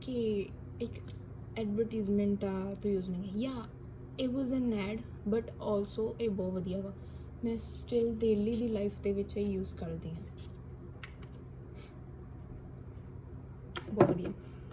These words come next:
And then ਮੈਂ ਇਹਨੂੰ ਮਿਕਸ ਮੈਚ ਕਰਦੀ ਹਾਂ, ਇਹਦੇ ਹੀ ਪਰਫਿਊਮ ਨਾਲ, ਇਹਦੇ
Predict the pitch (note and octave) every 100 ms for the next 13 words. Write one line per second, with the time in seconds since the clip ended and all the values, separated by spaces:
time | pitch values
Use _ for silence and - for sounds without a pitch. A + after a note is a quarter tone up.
0 | - - A3+ G#3+ G#3+ A3 G#3 G#3+ G#3 G3+
1 | - G#3 F#3+ - G3 F#3+ F#3+ G3 - -
2 | A3 - G3 G3+ A#3+ B3+ G#3+ F#3+ - F3
3 | F3 F3 E3+ F3+ - - - - - G#3+
4 | G3 G3+ G3 G3 F#3+ F#3 F3+